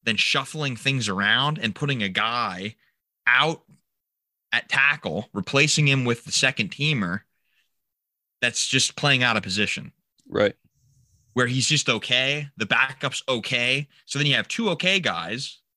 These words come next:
Speaker 1: versus four great guys and one guy that's just not so good.
Speaker 2: Right. Right.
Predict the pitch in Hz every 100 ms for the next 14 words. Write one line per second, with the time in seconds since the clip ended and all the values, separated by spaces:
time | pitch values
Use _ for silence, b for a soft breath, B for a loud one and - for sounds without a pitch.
0 | _ _ _ 139 - 123 - 160 165 165
1 | 135 - 104 151 175 156 101 98 101 101
2 | - 113 101 123 139 127 120 123 107 -
3 | 113 113 101 98 95 82 - - _ _
4 | _ _ 92 - - _ _ _ _ _
5 | _ _ _ _ _ - 78